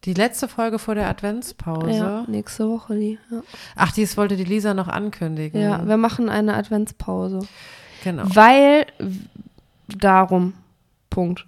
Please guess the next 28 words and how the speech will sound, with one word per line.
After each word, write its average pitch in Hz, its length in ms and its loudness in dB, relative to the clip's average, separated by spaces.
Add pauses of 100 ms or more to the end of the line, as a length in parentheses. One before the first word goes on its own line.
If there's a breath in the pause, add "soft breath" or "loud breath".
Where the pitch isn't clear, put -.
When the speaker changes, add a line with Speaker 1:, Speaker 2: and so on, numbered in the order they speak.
Speaker 2:
Nein. 196 360 4 (380 loud breath)
Ähm, 214 300 6
Speaker 1:
Wow. 156 760 -8
Speaker 2:
<laughs> - 40 -20
wir 214 520 6
ziehen 247 320 4
ja 220 160 6
um, 254 380 2
also 196 300 0
Konstantin 208 560 -2
und 196 160 0
ich. 240 260 -2 (640 soft breath)
Der 226 100 0
Kleine 247 380 4
hat 214 140 -2
Geburtstag, 208 1000 0
es - 140 -6
ist - 180 -8
Weihnachten, 202 880 2
es 202 160 -4
sind 220 120 0
meine 226 220 2
letzten 220 420 -2
Dienste 208 440 -2
auf - 160 -4
der 202 160 0
alten 196 260 0
Station, 196 960 -2